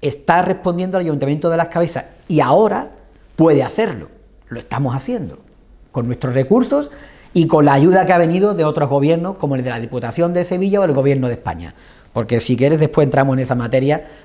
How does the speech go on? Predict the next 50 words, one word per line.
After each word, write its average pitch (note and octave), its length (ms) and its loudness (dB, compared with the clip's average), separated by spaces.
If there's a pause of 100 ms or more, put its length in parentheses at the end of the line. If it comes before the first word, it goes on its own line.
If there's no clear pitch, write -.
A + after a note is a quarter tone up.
(120)
Muy D#3+ 160 4
poquita D#3 320 2
ayuda D3 240 2
estamos C#3 320 -4
teniendo C3 280 -4
de B2+ 60 -4
la A#2 80 -6
Junta A#2 280 -10
de - 20 -6
Andalucía. G2+ 400 -10
Y A#2+ 100 -2
esto C#3+ 180 0
no C#3 160 2
es C3+ 200 -2
un D3 120 0
discurso B2+ 400 -2
político, A2 440 -6
esto B2 160 0
es D#3+ 60 4
una D3 140 2
realidad. A#2 380 -6 (400)
Yo C#3 100 2
te D3+ 120 2
puedo D3+ 180 4
sacar C3+ 300 0
ahora C3 100 2
los B2+ 100 0
datos E3 400 0 (300)
de C3 460 -2
transferencias C#3+ 1000 0 (500)
económicas D#3 840 0
de E3 180 0
la E3 80 4
Diputación D#3 800 0 (280)
y D#3+ 120 2
del D3+ 160 0
Gobierno D#3+ 340 0
de F#3+ 60 -2
España F3+ 480 -4
para C#3 220 2
ayudar C#3 340 2
ahora F#3+ 160 2
a F#3+ 40 0
las F#3 140 -4
familias F#3 360 -4
que - 120 -8
ha C#3 60 -2
recibido E3+ 380 -4
el F3 80 -4
Ayuntamiento G#3 600 -6